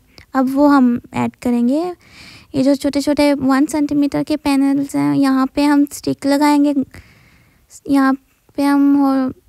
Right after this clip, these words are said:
कोई भी glue से चिपका सकते हो आप, आप, लेकिन यहाँ मैं ये stick use कर रही हूँ। तो ऐसे हम आप यहाँ पे stick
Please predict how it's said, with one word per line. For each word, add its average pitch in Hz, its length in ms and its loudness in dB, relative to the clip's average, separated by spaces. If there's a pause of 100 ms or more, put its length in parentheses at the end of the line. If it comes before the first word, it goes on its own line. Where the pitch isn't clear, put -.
कोई 285 160 0
भी 285 140 0
glue 269 500 0 (100)
से 277 220 -2
चिपका 285 420 -2
सकते 294 340 -6
हो 269 60 -2
आप, 311 240 0
आप, 285 260 0
लेकिन 277 360 2
यहाँ 269 300 2
मैं 277 320 2 (500)
ये 254 140 0
stick - 460 -8
use 240 240 -2
कर 233 200 -4
रही 233 120 -2
हूँ। 240 160 -2 (1160)
तो 269 100 0
ऐसे 262 240 0
हम 269 180 4
आप 269 240 0
यहाँ 262 240 2
पे 269 180 -2
stick 269 260 -4